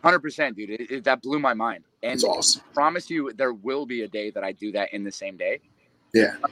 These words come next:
Speaker 1: Then I will do that, just because it's a goal of mine now at this point.
Speaker 2: No, you have to.
Speaker 1: Dude,
Speaker 2: It's awesome.
Speaker 1: you guys, you guys gotta come up here and do that with me, man. I a hundred percent wanna do that. Come
Speaker 2: Yeah.
Speaker 1: do it. I got a place. I got a place.
Speaker 2: Yeah.
Speaker 1: Come stay. I got,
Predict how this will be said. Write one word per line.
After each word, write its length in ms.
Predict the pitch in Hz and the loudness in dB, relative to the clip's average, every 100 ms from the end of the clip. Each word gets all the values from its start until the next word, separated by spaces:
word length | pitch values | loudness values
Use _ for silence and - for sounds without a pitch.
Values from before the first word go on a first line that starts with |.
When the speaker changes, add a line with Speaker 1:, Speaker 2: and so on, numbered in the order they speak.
| - - - | -6 -8 0
Speaker 1:
Then 100 | 120 | 2
I 80 | |
will 140 | 107 95 | 2 0
do 120 | 95 | -6
that, 240 | 92 76 - | -6 -8 -2
just 220 | 143 - | 0 2
because 220 | 143 120 | 2 2
it's 100 | 98 | 0
a 40 | 90 | -2
goal 260 | 110 107 | 2 2
of 60 | 101 | 0
mine 180 | 90 85 | -6 -8
now 160 | 80 | -8
at 80 | 87 | -6
this 160 | 87 - | -8 -6
point. 340 | 85 82 _ _ _ - | -8 -8 _ _ _ 4
Speaker 2:
No, 120 | - | 4
you 140 | - - | 6 6
have 220 | 143 143 | 4 4
to. 100 | - - - 196 | 0 -16 4 8
Speaker 1:
Dude, 80 | |
Speaker 2:
It's 140 | 165 127 | 8 6
awesome. 220 | 120 113 | 4 2
Speaker 1:
you 200 | - _ | -2 _
guys, 120 | 214 175 | 4 4
you 100 | 156 | 4
guys 200 | 233 226 | 4 4
gotta 140 | 175 156 | 2 -2
come 140 | 151 | 2
up 100 | - | 2
here 120 | 151 | 0
and 80 | 143 | -4
do 120 | 147 | 0
that 180 | 147 131 | 2 2
with 220 | 160 214 | -2 -8
me, 100 | 147 | -8
man. 180 | 104 92 | -10 -6
I 160 | 92 120 | -4 -2
a 80 | 113 - | -2 0
hundred 160 | 190 175 | -2 0
percent 340 | - - 170 | -4 0 0
wanna 200 | 160 131 | 2 -2
do 180 | 107 139 | -4 -8
that. 200 | 165 95 - _ _ _ _ _ _ - | -8 -10 -12 _ _ _ _ _ _ 0
Come 160 | 95 | 2
Speaker 2:
Yeah. 120 | 104 117 | 6 6
Speaker 1:
do 60 | - | 4
it. 60 | - _ _ _ _ - | -2 _ _ _ _ -6
I 60 | 143 | -4
got 180 | 220 220 | -2 -6
a 40 | |
place. 560 | - 175 277 254 - _ _ 139 | -6 -10 -10 -14 -18 _ _ -2
I 60 | |
got 100 | 175 | 0
a 60 | 190 | 2
place. 220 | - 139 | 6 8
Speaker 2:
Yeah. 80 | 139 - - - _ - | 6 0 -20 -20 _ 0
Speaker 1:
Come 180 | 147 | 0
stay. 260 | 160 165 127 | 0 0 0
I 100 | 107 | 2
got, 180 | 135 | 0